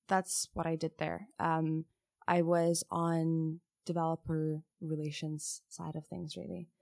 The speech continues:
So revamping the onboarding experience, um, inviting everybody and creating a Discord, like I said, mentioning, uh, like I mentioned, finding those, uh, champions,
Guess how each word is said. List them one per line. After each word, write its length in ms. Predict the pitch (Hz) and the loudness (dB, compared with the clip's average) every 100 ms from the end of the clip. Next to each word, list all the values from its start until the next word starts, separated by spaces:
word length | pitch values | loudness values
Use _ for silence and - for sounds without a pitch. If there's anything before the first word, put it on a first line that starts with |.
| _ _ | _ _
So 520 | - 180 170 170 165 160 | -2 2 4 4 2 0
revamping 800 | 208 185 175 175 170 165 165 160 | 0 2 0 0 0 2 2 0
the 320 | 151 147 151 - | -4 -4 -4 0
onboarding 540 | 196 185 180 175 170 | 2 4 2 2 0
experience, 1000 | 165 - 165 160 160 160 160 - - - - _ - | -4 -4 0 0 0 0 -2 -4 -6 -8 -14 _ -14
um, 600 | 156 156 156 151 151 156 - _ _ _ | -10 -8 -10 -10 -12 -14 -16 _ _ _
inviting 520 | 170 165 160 156 156 | -2 0 0 0 -2
everybody 480 | 156 156 156 156 156 | -2 -4 -4 -6 -4
and 140 | 156 - | -6 -8
creating 480 | 160 156 156 151 - | -6 -4 -4 -8 -10
a 60 | |
Discord, 560 | - 156 - 156 151 156 | -8 -8 -6 -6 -4 -6
like 140 | 160 | -8
I 40 | 156 | -8
said, 220 | 160 156 | -10 -6
mentioning, 540 | 160 156 - 156 151 - | -6 -6 -8 -10 -12 -4
uh, 120 | 175 165 | -2 -2
like 140 | 160 | -4
I 40 | 160 | -4
mentioned, 440 | 156 156 151 156 - - - _ | -4 -4 -6 -8 -12 -20 -20 _
finding 360 | 160 165 156 156 | 0 0 0 -2
those, 520 | 156 151 151 - - - | -4 -4 -2 -2 -4 -6
uh, 380 | 156 147 147 151 - | -14 -12 -12 -12 -12
champions, 760 | - 151 156 151 147 - - | -10 -8 -8 -8 -8 -8 -12